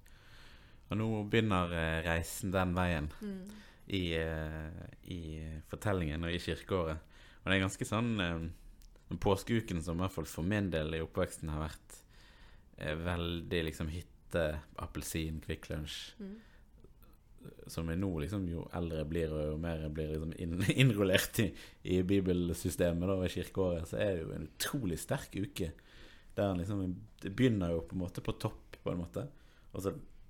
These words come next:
Speaker 1: og så får du denne her duppen, eh,
Speaker 2: Mm.
Speaker 1: ut i uken, og, og så bare eksploderer det på påskedag, og det er så vanvittig mektig.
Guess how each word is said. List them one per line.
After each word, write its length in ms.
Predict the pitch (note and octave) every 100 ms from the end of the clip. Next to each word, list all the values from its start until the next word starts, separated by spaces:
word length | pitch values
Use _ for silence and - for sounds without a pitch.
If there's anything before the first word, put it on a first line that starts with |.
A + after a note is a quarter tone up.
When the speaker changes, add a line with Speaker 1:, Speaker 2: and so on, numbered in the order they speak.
| - -
Speaker 1:
og 80 | G#2
så 140 | - G2+
får 300 | - G2 F2
du 60 | E2
denne 140 | E2+
her 200 | F2+ E2
duppen, 600 | E2 - - - - D2+ C#2+ - - - - -
eh, 200 | E2+ D#2+
Speaker 2:
Mm. 100 | F2+
Speaker 1:
ut 160 | F2+ -
i 80 | D2+
uken, 440 | D#2+ - D#2+ D2 C#2+
og, 400 | E2+ D#2+ D2+ - -
og 140 | D#2+ D#2
så 200 | - D#2+
bare 280 | D#2+ D#2 C#2
eksploderer 840 | - - - F2+ E2+ G#2 F#2 E2 D2+
det 80 | D2+
på 100 | D2
påskedag, 460 | D2+ - D#2 D2+
og 80 | C#2
det 60 | B1+
er 40 | G2+
så 200 | - D#2+ - - -
vanvittig 540 | - F#2 - - - D2
mektig. 340 | E2+ - -